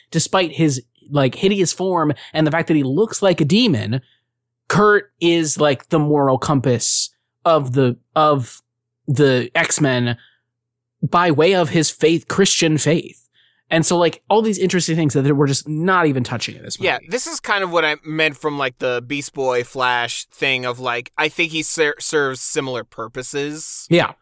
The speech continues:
Speaker 1: Mm-hmm.
Speaker 2: Uh, in terms of, like, team makeup. Of, like, this is why I brought up the age, because I think, like, late teens,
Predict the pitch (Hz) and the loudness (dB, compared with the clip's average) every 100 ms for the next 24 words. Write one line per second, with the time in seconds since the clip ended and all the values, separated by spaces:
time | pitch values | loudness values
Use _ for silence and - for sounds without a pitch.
0 | 160 156 147 139 _ - 135 127 127 147 | 0 2 2 -2 _ -4 0 0 -2 -6
1 | 139 160 151 139 127 - - 170 143 117 | -6 -4 -4 -4 -8 -8 -6 -4 -4 -6
2 | 107 98 - 92 - - 151 147 151 143 | -12 -14 -18 -20 -20 -6 -6 -2 -2 -2
3 | 131 - 151 180 214 233 208 180 165 147 | -4 -10 -8 -6 -4 -2 0 0 0 -2
4 | 135 131 - 135 127 98 92 120 - _ | -4 -12 -6 -4 -4 -6 -16 -16 -16 _
5 | _ _ - 156 147 165 147 143 135 135 | _ _ -4 -2 0 0 0 0 -4 -6
6 | - - _ _ _ _ _ _ _ _ | -8 -10 _ _ _ _ _ _ _ _
7 | _ _ _ _ 156 165 - 220 233 269 | _ _ _ _ -2 -2 -2 -2 -2 -2
8 | - - - 156 151 139 - _ _ _ | -16 -20 -12 -4 -4 -4 -12 _ _ _
9 | _ _ _ _ _ _ _ - 131 143 | _ _ _ _ _ _ _ -16 -6 0
10 | 180 226 _ _ - 170 160 165 185 196 | 2 0 _ _ -8 -4 -2 -2 -4 -8
11 | 208 - - - | -6 -6 -6 -10